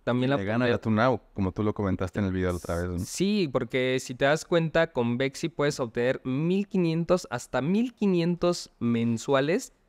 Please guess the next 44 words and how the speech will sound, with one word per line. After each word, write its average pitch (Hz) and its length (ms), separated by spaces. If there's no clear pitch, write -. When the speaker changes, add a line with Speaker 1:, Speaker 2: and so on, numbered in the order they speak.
Speaker 1:
po-, 123 260
de 120 220
cashback, 131 520
¿no? 131 220
Como 117 300
bonificación. 110 840
Cuando 135 340
con 131 200
Tunao 170 440
estarías 131 380
obteniendo 127 680
mil 147 400
pesos - 0
Speaker 2:
Mil - 40
pesos. 120 340
Speaker 1:
mensuales. 123 460
Pero 165 240
Tunao 202 520
te 139 140
condiciona 143 500
a 151 40
gastar 131 500
dos 120 280
mil 170 380
quinientos. 135 560
O - 40
sea, 123 80
si, 123 180
si - 180
no 143 120
tienes 175 260
ese 180 180
nivel 143 240
de 147 80
gasto, 180 460
no, 131 220
no. 135 240
Y 135 180
a 139 80
Bexi 165 280
la 165 120
puedes 156 160
dejar 143 220
ahí. 190 260